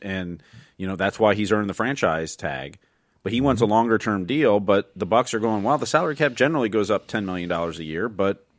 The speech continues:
Speaker 1: I don't think
Speaker 2: Yeah.
Speaker 1: it's going to next year, and it may not the year after that." And
Speaker 2: Yeah.
Speaker 1: so the long-term deals you're giving out to a guy that had one really, really, really good season, are you willing to risk it at that, knowing that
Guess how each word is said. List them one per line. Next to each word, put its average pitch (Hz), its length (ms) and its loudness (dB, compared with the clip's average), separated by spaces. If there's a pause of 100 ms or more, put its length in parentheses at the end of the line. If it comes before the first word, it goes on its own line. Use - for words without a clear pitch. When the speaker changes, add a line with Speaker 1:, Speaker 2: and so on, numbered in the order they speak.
(180)
Speaker 1:
I 117 140 0
don't 160 280 -8
think 117 140 0
Speaker 2:
Yeah. 139 60 0
Speaker 1:
it's 127 80 -6
going 180 240 -4
to 110 100 -6
next 87 300 -8
year, 85 160 -6
and 92 100 -6
it 98 80 -8
may 104 160 -2
not 127 300 -2
the 135 80 -4
year 143 180 0
after 151 240 2
that." 165 400 -6
And 85 320 -14 (260)
Speaker 2:
Yeah. 82 280 -6
Speaker 1:
so 110 480 4 (420)
the 107 140 0
long-term 131 400 2
deals 139 240 2
you're 127 80 -4
giving 127 260 0
out 151 360 -4 (160)
to 117 120 0
a 104 60 0
guy 117 200 4
that 110 140 -2
had 107 380 0
one 117 260 2
really, 117 320 4
really, 117 300 4
really 127 280 6
good 107 240 0
season, 101 580 -4 (640)
are 104 120 -10
you 107 180 -4
willing 117 360 2
to 117 80 4
risk 135 300 2
it 113 100 4
at 95 120 0
that, - 380 -2 (420)
knowing 110 440 0
that 110 280 0